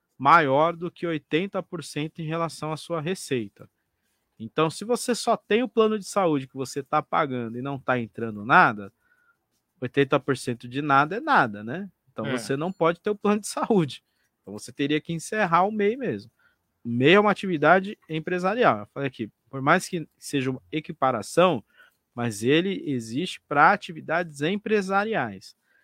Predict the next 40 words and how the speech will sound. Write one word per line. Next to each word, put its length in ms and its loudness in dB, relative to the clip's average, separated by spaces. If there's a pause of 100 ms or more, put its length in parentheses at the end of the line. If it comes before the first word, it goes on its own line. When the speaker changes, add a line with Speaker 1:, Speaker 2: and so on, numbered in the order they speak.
(140)
Speaker 1:
Então, 160 -6
você 260 -2
abrir 280 4
o 80 0
mei 260 2
pra 160 -8
comprar 340 -4
um 100 -4
carro, 640 0
pra, 480 -2 (640)
pra 300 -8
ter 220 -2
o 80 -2
plano 280 0
de 60 -12
saúde, 880 -2 (500)
pra 200 10
aposentar, 1080 0 (520)
isso 200 -8
tá 140 0
fora 340 0
das 220 -6
atividades 520 -10
empresariais. 960 -6 (500)
Se 100 -20
você 220 -4
tem 260 2
uma 140 0
empresa 640 2
e, 200 -6
legal, 480 2
você 300 -12
tem 240 -8
lá 140 -2
o 60 -4
plano 220 -6
de 60 -18
saúde, 240 -4
tudo 240 -14
bem. 400 0